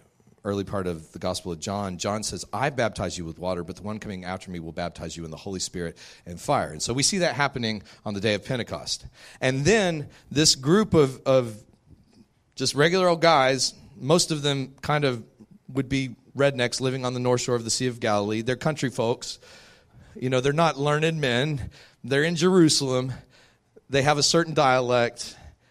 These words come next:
They begin spilling out into the streets where there's a large group of people gathered from all over the world, Jews who live in other countries and speak other languages,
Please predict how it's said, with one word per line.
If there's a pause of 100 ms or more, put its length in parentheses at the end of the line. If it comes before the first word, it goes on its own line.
(160)
They
begin
spilling
out
into
the
streets
where
there's
a
large
group
of
people
gathered
from
all
over
the
world,
Jews
who
live
in
other
countries
and
speak
other
languages,